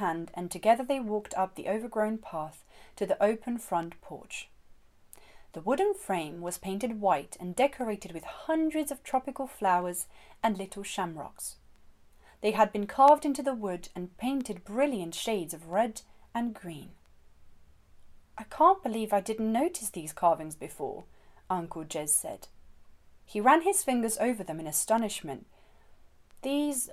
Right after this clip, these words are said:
are the national symbols of a Caribbean island called Montserrat. My grandparents grew up there." He looked down at Miles with wide eyes.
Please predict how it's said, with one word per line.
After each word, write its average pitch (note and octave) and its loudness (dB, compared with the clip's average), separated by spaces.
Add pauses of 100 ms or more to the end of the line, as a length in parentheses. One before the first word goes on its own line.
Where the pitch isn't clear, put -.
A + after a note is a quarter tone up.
(100)
are A3+ 8
the A#3+ 2
national B3+ 2
symbols B3 0
of G#3 -6
a G3+ -2
Caribbean A#3+ 2
island C4+ 4
called G3 -6
Montserrat. B3+ 2 (720)
My A3 6
grandparents A#3 8
grew D#3+ -2
up - -4
there." - 0 (880)
He - -8
looked D4 2
down A#3+ 4
at A#3+ -6
Miles F3 0
with D#3 -14
wide F#3 2
eyes. D3 -6